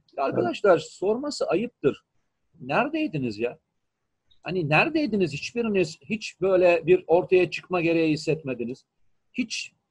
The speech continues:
Speaker 1: bu insanlarla ilgili en ufak bir, e, şeyde bulunmadınız. Neredesiniz ya? Hani neredesiniz? Hani,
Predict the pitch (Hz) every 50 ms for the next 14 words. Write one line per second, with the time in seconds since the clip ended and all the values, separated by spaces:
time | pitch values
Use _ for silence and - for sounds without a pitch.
0 | _ _ - 147 214 220 208 214 208 - 214 208 196 196 196 190 185 190 185 180
1 | 175 - 170 160 156 185 175 180 - 165 196 202 190 160 - 180 165 - - 160
2 | 165 160 160 - _ _ _ _ _ _ _ 135 131 131 131 127 127 123 - 165
3 | 165 156 190 160 156 156 156 143 135 127 113 113 110 113 156 156 - _ _ _
4 | _ _ _ _ _ _ _ _ _ _ _ _ _ _ _ _ _ _ _ _
5 | _ - 247 - 339 370 381 392 370 - - 226 190 160 151 156 143 143 156 156
6 | 151 185 220 247 220 165 151 156 202 247 233 214 185 180 - 135 110 110 107 -
7 | 156 175 190 170 151